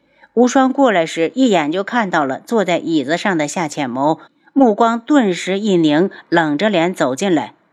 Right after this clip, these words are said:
“阿优，你这是什么意思？他怎么会在这里？”“无双，你和浅谋姑娘也算是不打不相识，我已经和她说好了，你们双方可以合作。”无双冷笑：“合作？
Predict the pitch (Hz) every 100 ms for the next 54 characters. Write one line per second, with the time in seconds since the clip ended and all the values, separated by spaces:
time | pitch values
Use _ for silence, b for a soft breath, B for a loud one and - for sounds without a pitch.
0 | _ _ 147 143 147 143 b b _ 143
1 | 151 156 147 135 165 170 131 104 - b
2 | b - 175 147 143 - - 170 208 151
3 | 104 - _ _ _ _ _ _ _ 214
4 | 233 208 202 b b b b _ 214 202
5 | 240 240 175 180 202 240 226 180 - 175
6 | 160 226 208 190 180 220 160 160 180 190
7 | 196 160 160 B B _ 214 202 143 190
8 | 185 196 196 - 233 196 139 143 156 b
9 | b - 180 165 170 - - 254 233 233
10 | 226 214 214 151 - 143 151 196 147 b
11 | b b b _ _ _ _ _ 240 247
12 | 269 247 143 139 220 170 - _ _ _
13 | - 127 160 208 160 -